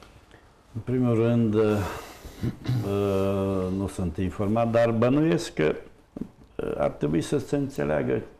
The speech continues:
cei de la P S D ce vreau.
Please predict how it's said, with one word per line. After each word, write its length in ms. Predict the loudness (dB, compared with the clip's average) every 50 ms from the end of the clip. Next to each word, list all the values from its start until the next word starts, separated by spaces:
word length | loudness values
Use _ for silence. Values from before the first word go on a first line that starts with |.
| _ _
cei 220 | -8 -4 -4 -2 -2
de 100 | 0 0
la 100 | 0 0
P 220 | 0 -2 -4 -6
S 80 | -6 -6
D 220 | -4 -4 -2 -2 -2 -2 -4 -6 -12 -16 _ _ _ -20 -20 -20 -20 _ _ _ _ _ _ _ _
ce 280 | -8 -4 -2 -2 0 -2 -2 -2
vreau. 280 | 0 0 0 0 0